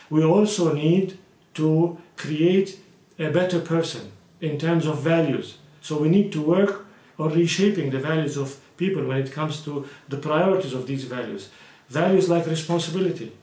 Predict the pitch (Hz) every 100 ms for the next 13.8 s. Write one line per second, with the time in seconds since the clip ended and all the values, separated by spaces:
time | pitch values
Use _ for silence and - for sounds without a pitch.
0 | - 139 139 160 156 151 - 196 147 110
1 | - - - 131 - 165 127 135 120 -
2 | - - 156 156 147 175 180 143 135 135
3 | - 147 143 147 143 131 110 - - 147
4 | 156 160 147 156 - 196 196 175 165 139
5 | 165 147 135 131 170 180 190 - - -
6 | 147 156 151 160 135 131 165 165 151 160
7 | 139 135 131 147 151 139 139 156 196 208
8 | - - - - 196 226 220 185 - 175
9 | - 185 175 - 156 156 156 151 135 127
10 | 113 104 - _ - - - - 143 185
11 | 185 180 170 175 165 208 - 151 156 190
12 | 196 156 - - - - - 151 151 160
13 | 165 165 165 170 165 190 208